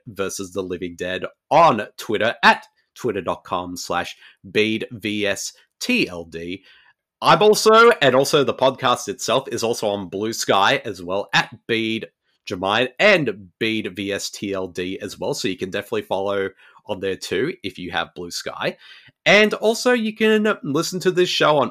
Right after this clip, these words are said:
all podcast streaming services everywhere and give a rating and, <laughs> and review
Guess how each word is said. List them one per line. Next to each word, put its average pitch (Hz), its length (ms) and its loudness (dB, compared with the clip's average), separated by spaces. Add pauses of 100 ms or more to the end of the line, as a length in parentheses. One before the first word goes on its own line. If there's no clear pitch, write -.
all 202 180 6
podcast 151 400 2
streaming 160 420 -2
services 160 800 -2 (480)
everywhere 165 760 2
and 175 720 2
give 147 160 2
a 185 60 2
rating 151 680 0 (100)
and, 117 500 2 (400)
<laughs> - 800 -4
and 208 360 4
review 190 440 6